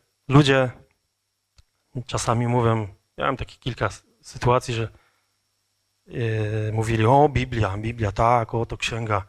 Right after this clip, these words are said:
yy, z takimi wielkimi prawdami moralnymi”.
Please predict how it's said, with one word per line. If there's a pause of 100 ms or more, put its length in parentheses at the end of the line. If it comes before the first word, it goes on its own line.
(460)
yy, (1120)
z
takimi
wielkimi
prawdami
moralnymi”.